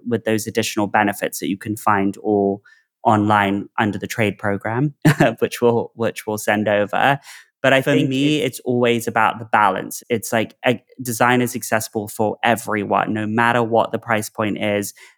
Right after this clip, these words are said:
Speaker 1: and no matter what the project is. And there's something for everyone, whether it's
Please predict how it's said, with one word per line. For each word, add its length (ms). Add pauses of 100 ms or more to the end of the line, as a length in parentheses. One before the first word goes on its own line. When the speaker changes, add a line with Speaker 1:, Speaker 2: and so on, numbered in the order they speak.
(100)
Speaker 1:
and 100
no 140
matter 320
what 160
the 80
project 580
is. 380
And 200
there's 200
something 420
for 220
everyone, 640 (240)
whether 280
it's 280